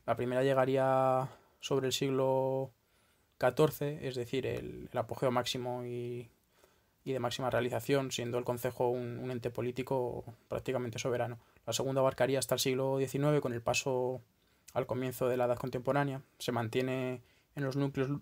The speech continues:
en los núcleos rurales y en una parte de las grandes poblaciones, pero en declinación a la vez que coexistía con el, con el sistema oligárquico impuesto por las diversas coronas en,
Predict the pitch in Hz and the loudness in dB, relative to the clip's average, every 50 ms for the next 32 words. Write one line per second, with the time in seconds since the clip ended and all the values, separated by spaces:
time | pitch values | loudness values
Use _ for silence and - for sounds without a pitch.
0 | - 143 139 135 135 135 147 139 - 143 139 135 127 - 139 139 156 160 151 147 | -4 -2 0 0 2 2 2 2 4 4 4 4 4 2 4 6 6 6 6 4
1 | 156 - - - _ _ _ _ _ _ _ - 131 131 127 127 120 120 127 123 | 0 -2 -6 -16 _ _ _ _ _ _ _ -8 -6 -2 0 2 4 6 4 6
2 | - 135 131 120 113 113 113 127 123 127 - - 135 127 117 113 - 131 120 110 | 6 4 4 4 2 0 0 -2 -4 -4 -4 -2 0 2 2 2 0 0 -2 -4
3 | 110 - _ _ _ _ _ _ _ _ _ - 120 120 120 117 113 113 120 120 | -4 -8 _ _ _ _ _ _ _ _ _ -2 0 0 2 2 2 2 0 0
4 | 120 117 117 117 113 120 120 123 113 110 113 - 139 127 123 123 123 120 117 120 | -2 -2 -4 -4 -4 -2 -2 -2 -2 -2 -2 0 0 2 2 2 0 -2 -4 -6
5 | 117 117 117 113 - _ _ _ _ _ _ _ _ _ _ - - - _ _ | -6 -8 -10 -10 -14 _ _ _ _ _ _ _ _ _ _ -10 -10 -10 _ _
6 | - - 131 120 123 123 117 - 135 127 123 120 - - - - 123 117 117 - | -2 2 4 4 4 4 2 2 0 0 0 0 -2 -4 -2 0 0 0 0 0
7 | 127 113 113 117 117 117 - - - - - _ _ _ _ _ _ _ _ _ | -2 -2 -4 -6 -8 -10 -10 -12 -14 -14 -18 _ _ _ _ _ _ _ _ _
8 | _ _ _ _ _ _ _ - 110 113 113 110 120 113 - 117 113 113 113 117 | _ _ _ _ _ _ _ -8 -8 -6 -6 -6 -6 -4 -4 -4 -2 -2 -2 0
9 | 123 120 120 131 127 - 131 123 117 113 - 120 117 - - 123 120 117 117 113 | 0 2 2 2 0 -2 -2 -2 -2 -2 -2 -2 -2 -2 -2 -2 -2 -2 -2 -2
10 | 110 110 117 113 113 113 117 117 117 - 120 117 120 117 123 117 - - 120 120 | -2 -2 -2 -2 -2 -2 -4 -6 -6 -6 -4 -2 -2 0 0 0 0 0 -2 -2
11 | 123 123 120 - - 117 120 123 120 120 | 0 0 -2 -4 -4 -6 -8 -10 -10 -12